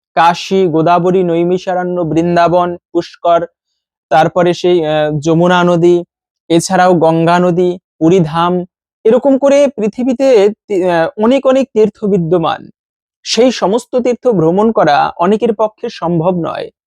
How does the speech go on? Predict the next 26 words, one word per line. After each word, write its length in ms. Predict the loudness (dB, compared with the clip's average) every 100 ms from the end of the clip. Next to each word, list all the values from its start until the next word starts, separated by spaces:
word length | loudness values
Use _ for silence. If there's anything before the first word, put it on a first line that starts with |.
| _ _ -6
যদিও 400 | 0 2 4 4
বা 100 | 2
তীর্থ 320 | 0 -2 -2 -4
ভ্রমণ 340 | -2 -2 -2 -2
বড়ই 260 | 0 0 -2
পুণ্যের 440 | -2 -2 0 -2
যাত্রা। 420 | 0 -2 -2 -4 -4 -6 _ _ _ _ _ -6
জীবনে 360 | 0 2 4 2
তীর্থ 300 | 2 0 0
ভ্রমণ 340 | -2 0 0 0
আমাদের 300 | 0 0 0 0
একবার 360 | 0 -2 0 -2
হলেও 280 | -2 0 0
করা 240 | -2 -4 -2
উচিত, 360 | -2 -2 -4 -4 _ _ _ _ -2
কিন্তু 160 | 0
সেই 200 | 2 0
সমস্ত 460 | 0 -2 -2 -2 -2
তীর্থে 380 | 0 0 -2 -2
ভ্রমণের 440 | -2 0 0 2 0
ফল 340 | 0 0 2 0 -4 _ _ _
অনায়াসে 500 | -2 0 0 -2 -2
লাভ 200 | 0 0 -2
করা 220 | -2 0 2
যায় 320 | 2 0 0 -6 _ _ -18
শুধুমাত্র 600 | -4 0 2 2 -2